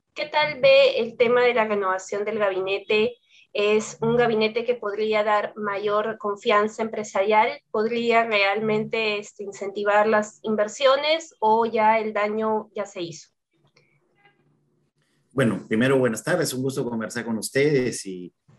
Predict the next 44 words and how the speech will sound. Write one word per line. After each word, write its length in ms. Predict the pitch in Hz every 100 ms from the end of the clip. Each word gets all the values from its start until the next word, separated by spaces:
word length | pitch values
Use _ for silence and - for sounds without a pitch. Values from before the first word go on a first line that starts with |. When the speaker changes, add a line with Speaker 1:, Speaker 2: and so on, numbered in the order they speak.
| _
Speaker 2:
y 140 | 110 110
di-, 260 | 107 107
y 100 | 113 110
directo 280 | 110 156 -
a 40 | 147
tu 100 | 139
pregunta, 400 | 131 147 190 196
en 80 |
realidad 420 | 156 135 139 165 180
hay 80 | 175
que 100 | 175
ir 100 | 151
paso 280 | 156 151 147
a 40 |
paso, 360 | 135 - - 104
¿no? 160 | 156
Creo 240 | - 214 208
que 80 |
el 160 | 160 127
cambio 340 | 160 160 160
ha 60 | 156
sido 320 | - 147 147
positivo. 580 | 127 - 90 107 85 147 _ _ _ _ _ -
Es 220 | 208 139
evidente 760 | 143 143 160 151 123 139 190 -
que 100 | 110
la 80 | 107
situación 720 | 107 104 - 131 135 139 135
entre 760 | 117 104 107 98 98 95 90 _ _ _ _ -
el 140 | 107
presidente, 720 | 110 - 120 135 143 143 127 117
el 120 | -
primer 260 | 107 117
Bellido 440 | 123 117 120 131 117
y 120 | 104
varios 240 | 127 151
de 60 | 135
los 140 | 123
ministros 520 | 117 113 123 127 135 117
se 80 |
había 180 | 107 113
tornado 580 | 113 110 113 113 110 104
ya, 480 | 98 107 110 107 - -
digamos, 880 | 92 98 104 104 101 95 - -